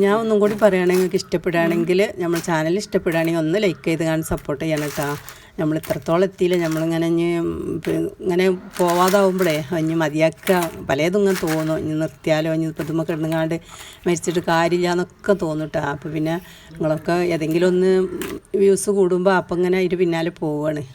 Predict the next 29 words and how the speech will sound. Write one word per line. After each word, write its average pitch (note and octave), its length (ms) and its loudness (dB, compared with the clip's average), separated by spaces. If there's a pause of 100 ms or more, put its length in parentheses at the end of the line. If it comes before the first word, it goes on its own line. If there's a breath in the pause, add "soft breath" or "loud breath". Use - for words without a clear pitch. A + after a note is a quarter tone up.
(140)
അപ്പോൾ E3 180 -8
നിങ്ങളൊക്കെ D3+ 340 -6
ഒന്ന് F3 200 0
സപ്പോർട്ട് D#3+ 380 -8
ചെയ്യുക, D#3 220 0
നിങ്ങളെ D#3+ 220 -2
ഫാമിലി D3+ 400 -4
ഗ്രൂപ്പിലേക്കോ D#3+ 520 -4 (520 loud breath)
ഫ്രണ്ട്സിൻ്റെ E3+ 440 0
ഗ്രൂപ്പിലേക്കൊക്കെ F#3+ 500 0
ഒന്ന് G3+ 120 2
ഇട്ടുകാണ്ട് F#3 360 0
ഒന്ന് F#3 220 0
സപ്പോർട്ട് D#3+ 340 -6
ചെയ്ത് E3 160 0 (100)
നമ്മളെ E3 260 -4
സഹായിക്കാൻ D#3+ 500 0
മറക്കരുത്. D#3+ 480 -4 (1800 loud breath)
നമ്മളൊക്കെ F3+ 340 2
വല്ലാത്ത E3+ 380 2
പ്രതിസന്ധിയിലൊക്കെയാണ്, F3+ 840 2 (120)
ഒന്നും F3 240 0
ആരോടും F3 320 -2
പറയാൻ F3+ 260 0
പറ്റാത്ത G#3 360 0 (320)
ഇതിലൊക്കെയാണ്, F3 640 0
അതൊന്നും D3 220 -6
ഇപ്പോൾ E3+ 220 -6
പറയണില്ല. F3+ 440 0